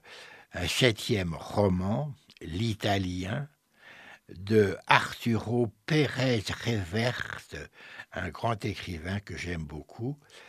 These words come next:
Arturo Pérez Reverte, qui vient de, ou qui va paraître chez Gallimard, une construction magistrale pour ce roman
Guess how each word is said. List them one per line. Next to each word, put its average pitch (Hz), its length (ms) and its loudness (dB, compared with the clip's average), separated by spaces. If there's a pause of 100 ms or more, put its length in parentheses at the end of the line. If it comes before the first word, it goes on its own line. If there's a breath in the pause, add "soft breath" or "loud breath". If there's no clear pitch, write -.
(200 loud breath)
Arturo 95 680 -2 (120)
Pérez 92 400 -2 (120)
Reverte, 90 680 -8 (460 loud breath)
qui 90 400 -4
vient 80 680 -2 (160)
de, 78 140 -10 (140)
ou 104 100 -4
qui 87 260 -6
va 104 280 0
paraître 92 480 -6
chez - 240 -8
Gallimard, 85 880 -6 (680 loud breath)
une 98 220 0
construction 98 720 -2
magistrale 95 1000 -2
pour - 240 -14
ce - 140 -8
roman 95 520 -4